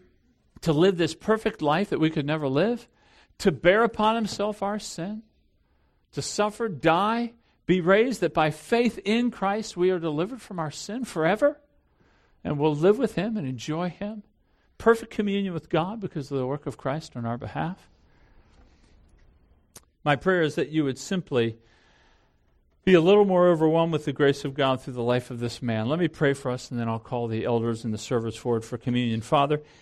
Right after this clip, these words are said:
um, may we not be wowed and over, uh, infatuated with his life, but with the God of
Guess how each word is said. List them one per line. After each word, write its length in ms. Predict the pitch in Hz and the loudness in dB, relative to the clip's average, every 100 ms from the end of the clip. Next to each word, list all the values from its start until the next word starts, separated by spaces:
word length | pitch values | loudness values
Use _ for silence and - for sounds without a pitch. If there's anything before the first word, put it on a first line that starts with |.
| _ _ | _ _
um, 540 | 147 131 127 127 156 _ - - | 0 2 0 -8 -14 _ -16 -2
may 180 | 156 | 2
we 180 | 160 147 | 4 2
not 300 | 139 147 165 | 2 0 0
be 160 | 151 143 | 0 -2
wowed 600 | 120 127 135 135 139 143 - _ | -2 0 2 2 0 -6 -14 _
and 140 | 127 131 | -8 2
over, 520 | 147 147 139 143 143 - _ _ _ _ _ _ _ _ _ _ - | 2 4 4 2 2 -10 _ _ _ _ _ _ _ _ _ _ -12
uh, 100 | 123 | -10
infatuated 920 | 160 143 - 160 156 - 151 151 165 - - | 0 -2 2 0 0 0 0 0 -2 -8 -8
with 280 | 139 135 - | -2 -2 -2
his 340 | - 151 - | -2 -2 -2
life, 400 | 143 151 180 - | 2 2 2 -4
but 200 | - 147 | -4 -2
with 280 | 160 151 151 - | 2 2 2 -8
the 220 | 135 151 | -2 -2
God 580 | 120 151 147 160 196 202 _ _ _ | 2 4 4 2 -2 -6 _ _ _
of 340 | - 147 147 | -2 -2 -2